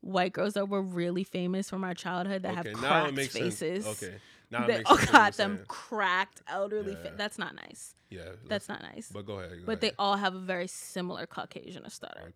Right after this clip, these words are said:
Speaker 2: Okay. And you telling me Wanda from WandaVision is
Speaker 1: She's the sister.
Speaker 2: Really?
Speaker 1: She not, she's not one of the twins that owns
Speaker 2: Obviously.
Speaker 1: the Row.
Speaker 2: Uh-huh.
Speaker 1: I don't know if she's older or younger, but they're all Olsens.
Speaker 2: Oh, wow, I didn't even know that.
Speaker 1: And,
Speaker 2: I gotta
Speaker 1: like,
Speaker 2: look into that one.
Speaker 1: they have this, it's crazy. They have the same face.
Speaker 2: Mm-hmm.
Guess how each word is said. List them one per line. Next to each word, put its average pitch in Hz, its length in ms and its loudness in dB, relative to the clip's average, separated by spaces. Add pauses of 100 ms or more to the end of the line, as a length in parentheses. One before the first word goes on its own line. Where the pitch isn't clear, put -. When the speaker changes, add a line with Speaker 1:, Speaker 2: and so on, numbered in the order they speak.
Speaker 2:
Okay. - 100 -18 (460)
And 123 80 -4
you 139 100 0
telling 175 240 4
me 143 80 2
Wanda 135 260 0
from 127 200 -4
WandaVision 165 640 0
is 139 260 -10
Speaker 1:
She's - 280 4
the 427 100 2
sister. 190 520 2
Speaker 2:
Really? 415 360 0
Speaker 1:
She 427 120 0
not, 359 300 8
she's 302 220 0
not 277 280 2
one 226 160 0
of 226 80 -2
the 202 100 -2 (120)
twins 226 460 -4
that 175 240 -2
owns 185 100 0
Speaker 2:
Obviously. 190 320 0
Speaker 1:
the 196 60 -4
Row. 190 420 4
Speaker 2:
Uh-huh. 117 160 -4 (200)
Speaker 1:
I 208 60 2
don't 254 120 4
know 254 80 2
if 226 80 -2
she's 208 260 -8
older 214 320 0
or 180 60 -4
younger, 185 460 -2
but 180 140 -8
they're 180 200 -6
all 233 240 -4
Olsens. 196 680 -6
Speaker 2:
Oh, 139 280 -10
wow, 156 80 -6
I 165 40 -6
didn't 165 200 -10
even 139 100 -6
know 156 140 -4
that. 123 140 -2
Speaker 1:
And, 214 120 -2
Speaker 2:
I 214 40 -4
gotta 202 160 2
Speaker 1:
like, 196 80 0
Speaker 2:
look 147 120 -8
into 110 160 -12
that 127 160 -6
one. 95 200 -12
Speaker 1:
they 233 120 2
have 262 220 0
this, 240 260 -2
it's 214 140 -6
crazy. 226 280 -4
They 180 120 -4
have 190 160 -2
the 180 100 -6
same 214 320 -8
face. 170 420 -6
Speaker 2:
Mm-hmm. 117 340 -6